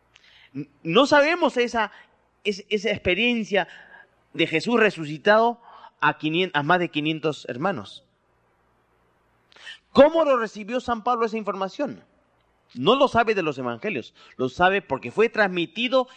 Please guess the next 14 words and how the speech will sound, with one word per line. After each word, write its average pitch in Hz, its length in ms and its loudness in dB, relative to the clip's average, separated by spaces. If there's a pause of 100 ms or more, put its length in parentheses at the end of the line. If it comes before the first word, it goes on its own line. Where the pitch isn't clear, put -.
(140)
esa 165 180 -6
experiencia 220 600 0
auténtica 214 920 -2 (560)
a 110 100 -8
más 139 180 2
de 147 100 -2
quinientos 139 400 -4
hermanos 160 440 -2 (420)
oralmente. 175 920 2 (500)
Esta 220 340 2
verdad 196 460 -2 (260)
de 127 100 -6
Jesús 190 320 -2
resucitándose 156 800 -6